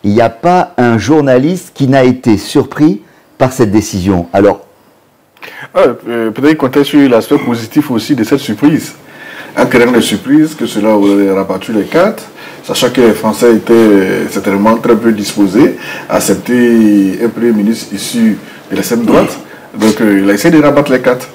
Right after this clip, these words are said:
Speaker 2: en pensant aussi probablement à la future présidentielle.
Speaker 1: C'est-à-dire ?
Speaker 2: Euh, je pense qu'il essaie de, à mon avis, hein, à mon humble avis, il essaie de reléguer le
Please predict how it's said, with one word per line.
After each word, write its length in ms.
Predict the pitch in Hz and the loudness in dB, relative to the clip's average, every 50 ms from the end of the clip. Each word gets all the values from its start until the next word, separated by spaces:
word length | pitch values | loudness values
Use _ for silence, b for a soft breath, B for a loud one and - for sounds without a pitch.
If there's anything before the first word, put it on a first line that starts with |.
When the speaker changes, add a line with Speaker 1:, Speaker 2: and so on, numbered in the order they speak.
| - - - B B B B B - | -20 -20 -20 B B B B B -4
Speaker 2:
en 80 | 131 | -2
pensant 260 | 135 127 123 117 127 139 | 0 0 0 2 0 0
aussi 160 | 113 - 147 | 0 -2 -4
probablement 580 | - - 120 117 120 113 107 117 131 156 - - B B B B B | -4 -2 0 2 2 2 2 0 -2 -2 -4 -4 B B B B B
à 60 | B 95 | B -2
la 100 | 104 107 | -2 -2
future 240 | - 113 120 175 | -2 -2 -4 -2
présidentielle. 580 | 175 139 135 135 135 135 131 127 - 139 131 - - - - - - - - - - B B B B B B B B B B | 0 2 2 2 2 0 -2 -2 -2 -6 -8 -8 -10 -16 -20 -20 -20 -20 -20 -20 -20 B B B B B B B B B B
Speaker 1:
C'est-à-dire ? 600 | - 101 101 98 95 95 107 139 - - - - - - - - - - B B B B B B B B - | -2 0 2 2 2 2 2 2 0 -2 -8 -14 -18 -20 -20 -20 -20 -20 B B B B B B B B -4
Speaker 2:
Euh, 560 | 110 120 123 127 127 127 127 127 127 123 110 | 0 0 2 4 4 4 2 2 2 0 0
je 80 | 110 113 | -2 -4
pense 300 | - 139 139 143 135 - | -2 0 0 0 0 0
qu'il 580 | 147 139 135 131 127 123 120 117 117 107 107 | 2 2 4 4 4 4 4 2 2 2 0
essaie 220 | 110 107 - 127 120 | -2 -2 -2 -4 -2
de, 800 | 120 117 110 107 104 101 98 98 98 98 98 98 98 98 101 - - | 0 0 2 2 4 2 2 2 0 -2 -4 -4 -6 -6 -6 -6 -4
à 40 | - | -4
mon 160 | 117 117 117 | -4 -2 0
avis, 220 | 120 117 110 151 156 | 0 0 2 2 2
hein, 220 | 127 110 104 101 | 2 2 0 -2
à 20 | 101 | -2
mon 160 | 104 104 104 | -2 -2 -2
humble 180 | 120 120 113 | -2 -2 0
avis, 300 | 107 101 101 110 143 214 - B B B B B B | 0 0 2 2 0 0 -2 B B B B B B
il 120 | B 117 117 | B 0 0
essaie 180 | 113 139 143 | 2 2 2
de 920 | 135 131 123 117 113 107 104 104 101 101 101 101 101 101 101 104 101 101 107 | 2 2 2 4 4 4 4 4 4 4 4 2 2 2 2 0 0 0 0
reléguer 420 | 117 117 117 117 110 123 127 127 | 0 0 0 0 0 2 2 2
le 540 | 113 110 107 104 104 101 101 101 98 95 | 2 4 4 4 4 4 4 2 2 0